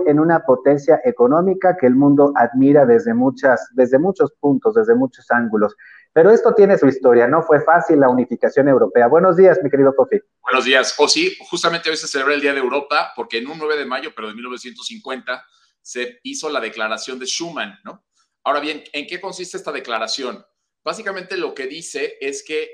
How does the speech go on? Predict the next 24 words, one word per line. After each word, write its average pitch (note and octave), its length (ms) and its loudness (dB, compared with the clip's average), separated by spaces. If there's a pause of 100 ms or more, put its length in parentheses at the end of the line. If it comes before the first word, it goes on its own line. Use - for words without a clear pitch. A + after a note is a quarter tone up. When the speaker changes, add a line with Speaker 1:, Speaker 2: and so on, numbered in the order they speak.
(140)
Speaker 2:
a B2 180 -8
partir E3+ 440 -10
de E3 140 -10
ese E3+ 200 -12
momento D3+ 580 -14
se - 220 -10
iba C#3+ 340 -6
a A2 40 -6
buscar B2 640 -10
la A2 140 -6
unificación A2 840 -12 (440)
de C3+ 460 -8
Europa C#3+ 640 -6
a A2 160 -6
través A#2 540 -8
de B2 540 -10
la G#2+ 400 -6
importación A2+ 840 -14
y B2+ 40 -14
exportación A#2+ 680 -14
de G#2+ 100 -8
acero B2 560 -10
y A2 120 -20
carbón A#2 560 -10